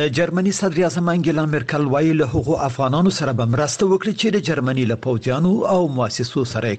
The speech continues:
کار کړی دی. میرمن مرکل نن چهارشنبه د اګست یو دېرشمې ته په اشارې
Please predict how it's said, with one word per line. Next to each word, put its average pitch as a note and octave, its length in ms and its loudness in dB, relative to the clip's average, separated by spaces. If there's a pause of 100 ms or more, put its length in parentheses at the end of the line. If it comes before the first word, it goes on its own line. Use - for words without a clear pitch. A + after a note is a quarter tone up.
کار B2+ 220 0
کړی G2+ 260 -2
دی. F#2+ 120 -2 (800)
میرمن A#2+ 440 2
مرکل F3 340 2 (120)
نن C3+ 220 -4
چهارشنبه F#2 480 -4 (420)
د - 100 4
اګست F#3 380 0
یو F3 80 4
دېرشمې F3 500 0
ته F3 100 -4
په C#3+ 140 0
اشارې B2+ 320 0